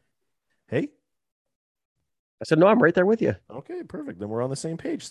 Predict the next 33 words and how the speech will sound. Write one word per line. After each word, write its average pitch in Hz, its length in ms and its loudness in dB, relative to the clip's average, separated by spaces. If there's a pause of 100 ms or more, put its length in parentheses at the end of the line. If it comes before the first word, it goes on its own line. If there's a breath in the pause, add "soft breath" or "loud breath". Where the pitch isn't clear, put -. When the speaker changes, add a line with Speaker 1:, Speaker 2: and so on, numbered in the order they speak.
Speaker 1:
Stop - 360 -8
cutting 330 260 2
me 339 140 -2
off 339 220 2
so 254 160 0
I 226 40 6
can 254 140 -2
just 254 160 -6
keep 277 200 4
going 302 280 2
with 302 100 2
the 285 80 0
flow, 339 320 4
Speaker 2:
I 247 120 12
Speaker 1:
man. 170 120 10
Speaker 2:
really, 214 220 10
I 165 200 8
really 190 280 10
just 175 220 2
don't 170 100 8
want 165 80 6
you 165 60 4
to 139 100 -4
talk 156 160 0
about 151 220 2
Amari 143 280 0
Cooper. 175 320 -6
That's 135 200 -4
all. 113 140 2
Speaker 1:
Um, 143 120 -6 (100)
oh, 131 180 0
okay. - 180 -12 (100)
<laughs> 185 80 -10